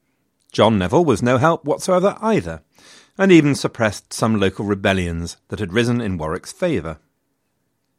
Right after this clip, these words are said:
And meanwhile, Edward and his army were right behind Warwick and Clarence, with the northern nobility flooding in to assure Edward of their loyalty.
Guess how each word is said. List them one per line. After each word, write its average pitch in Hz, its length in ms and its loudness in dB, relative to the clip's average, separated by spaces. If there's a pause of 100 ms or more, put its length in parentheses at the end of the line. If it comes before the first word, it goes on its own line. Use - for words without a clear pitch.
(580)
And 92 160 -4
meanwhile, 160 540 2 (280)
Edward 139 380 0 (160)
and 92 140 -6
his 90 120 -4
army 131 400 2 (300)
were 85 140 -4
right 101 400 -4
behind 87 500 -6 (640)
Warwick 80 320 -6
and 92 100 -8
Clarence, 101 460 -2 (340)
with 113 120 -6
the 101 60 0
northern 127 300 2
nobility 135 680 0
flooding 196 420 0
in 87 200 -2
to 98 100 -8
assure 117 340 0
Edward 92 240 -4
of 87 120 -6
their 95 120 0
loyalty. 87 560 -4